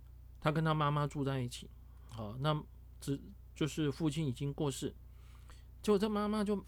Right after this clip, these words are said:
开始骂他了：“你为什么要冒犯虔诚的宗教人士？你一定要做他的门徒才行。”结果搞半天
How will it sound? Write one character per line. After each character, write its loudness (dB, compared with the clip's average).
开 2
始 0
骂 4
他 2
了 -4
：“你 8
为 8
什 4
么 6
要 4
冒 6
犯 2
虔 2
诚 0
的 4
宗 0
教 0
人 -4
士？ -4
你 6
一 2
定 6
要 6
做 4
他 2
的 2
门 10
徒 2
才 0
行。” -8
结 6
果 6
搞 4
半 4
天 4